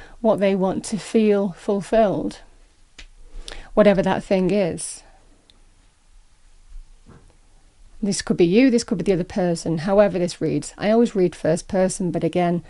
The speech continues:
it could be vice versa here, certainly in terms of relationships. This is, the Knight of Pentacles is slow.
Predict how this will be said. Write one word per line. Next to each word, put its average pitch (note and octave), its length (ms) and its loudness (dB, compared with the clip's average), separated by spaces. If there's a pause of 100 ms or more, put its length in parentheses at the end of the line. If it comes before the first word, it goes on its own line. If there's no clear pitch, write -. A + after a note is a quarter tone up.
(180)
it - 140 -8
could G3+ 180 -2
be G3 140 0
vice E3+ 320 -4
versa F#3 380 -2
here, G#3 260 -2
certainly G#3+ 340 0
in F#3+ 80 -2
terms F3+ 300 -2
of E3 100 -6
relationships. E3 920 -4 (720)
This D4 240 4
is, D#4 140 4
the C#4 100 4
Knight C#4 260 6
of B3+ 100 -6
Pentacles A#3+ 580 2
is F#3 100 -2
slow. F#3 640 0